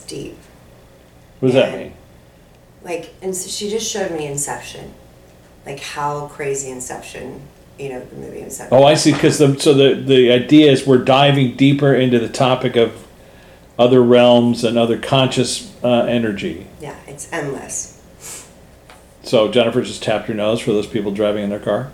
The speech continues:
Speaker 2: which means, "Correct, you are, sir." Um, and so what's, what is it, something you wanna tell people about connecting to their loved ones? I know we ask you these questions a lot,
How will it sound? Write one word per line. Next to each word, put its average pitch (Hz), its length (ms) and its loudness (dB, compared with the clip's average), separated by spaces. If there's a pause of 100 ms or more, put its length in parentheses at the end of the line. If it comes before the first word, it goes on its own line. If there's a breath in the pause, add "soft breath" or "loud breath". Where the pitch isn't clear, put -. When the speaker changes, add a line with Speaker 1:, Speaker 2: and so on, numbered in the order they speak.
(120)
Speaker 2:
which 98 180 -12
means, 104 260 -6
"Correct, 120 640 2
you 123 160 4
are, 127 260 6
sir." 95 480 -4 (800 loud breath)
Um, 139 500 4 (760)
and 165 160 -2
so 202 120 6
what's, 220 440 4 (100)
what 190 300 2
is 240 160 4
it, 196 120 0
something 196 280 4
you 180 100 4
wanna 175 240 4
tell 170 280 4
people 147 380 4
about 139 760 2
connecting 156 480 2
to 151 80 2
their 139 140 6
loved 143 280 6
ones? 110 240 0
I 123 80 4
know 147 140 4
we 147 160 4
ask 135 240 2
you 127 100 4
these 117 140 -4
questions 110 480 0
a 117 40 0
lot, 101 520 0